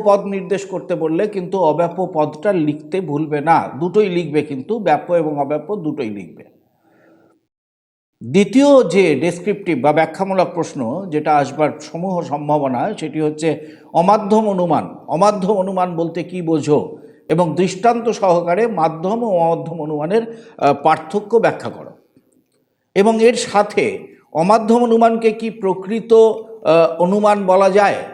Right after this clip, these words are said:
এই যে তিনটে অংশ, তিনটে অংশ মিলে তোমাদের আট নম্বরের একটি কোশ্চেন, আহ, প্রশ্ন গঠিত হতে পারে দুই plus চার plus দুই, এবং এক্ষেত্রে প্রত্যেকটি ভাগ যেন পৃথক পৃথকভাবে নির্দেশ করা থাকে।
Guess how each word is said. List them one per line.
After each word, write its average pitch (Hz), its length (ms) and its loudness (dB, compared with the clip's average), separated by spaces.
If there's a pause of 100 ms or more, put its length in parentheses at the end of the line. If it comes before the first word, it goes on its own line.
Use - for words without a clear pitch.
(1120)
এই 233 180 4
যে 254 140 4
তিনটে 220 400 2
অংশ, 170 280 2
তিনটে 214 480 0
অংশ 180 280 -2
মিলে 196 440 2
তোমাদের 190 380 2
আট 160 200 2
নম্বরের 175 380 -2
একটি 165 240 -8
কোশ্চেন, 165 560 -8 (180)
আহ, 147 320 0
প্রশ্ন 160 560 -6
গঠিত 175 300 -4
হতে 151 300 -2
পারে 180 300 2
দুই 170 340 0
plus 165 240 2 (120)
চার 160 260 2
plus 160 160 0
দুই, 120 520 -4 (220)
এবং 165 360 0
এক্ষেত্রে 214 420 0
প্রত্যেকটি 220 640 -4
ভাগ 185 580 0
যেন 185 200 -2
পৃথক 208 360 -4 (100)
পৃথকভাবে 175 580 0 (340)
নির্দেশ 165 460 -4
করা 165 240 0
থাকে। 139 280 -4